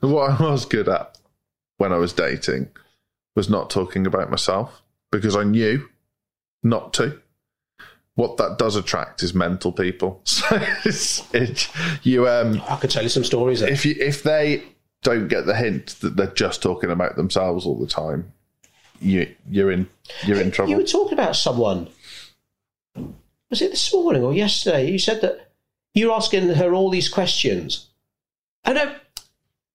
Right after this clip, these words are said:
Speaker 2: I've got to be careful how I say it. It, it was Emma, and she recently met up with friend, not, not the friend I talked about before. And there's one girl in the group,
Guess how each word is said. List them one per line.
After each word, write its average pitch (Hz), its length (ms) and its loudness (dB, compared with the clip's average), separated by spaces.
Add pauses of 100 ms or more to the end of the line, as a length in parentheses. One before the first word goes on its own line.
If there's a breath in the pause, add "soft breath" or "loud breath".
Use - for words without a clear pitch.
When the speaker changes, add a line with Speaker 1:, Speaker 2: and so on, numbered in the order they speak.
(120)
Speaker 2:
I've - 160 -4
got 113 80 0
to 107 40 -2
be - 80 -6
careful 104 340 0
how 110 100 0
I 104 40 -4
say 117 180 0
it. - 280 -2
It, - 0 - (160)
it - 40 -2
was 139 160 2
Emma, 107 400 -2 (760)
and 104 140 -4
she 113 420 0 (240)
recently 107 500 0
met 104 240 0
up - 100 -2
with - 140 -2
friend, 98 220 0
not, 117 260 -2 (120)
not - 100 0
the 104 60 -2
friend 98 160 -2
I - 40 -14
talked 92 200 -4
about - 220 -4
before. - 380 -6 (920 loud breath)
And 127 360 -2 (280)
there's 117 280 0
one 123 240 2
girl 110 200 2
in 98 140 0
the 98 80 -2
group, 101 420 -2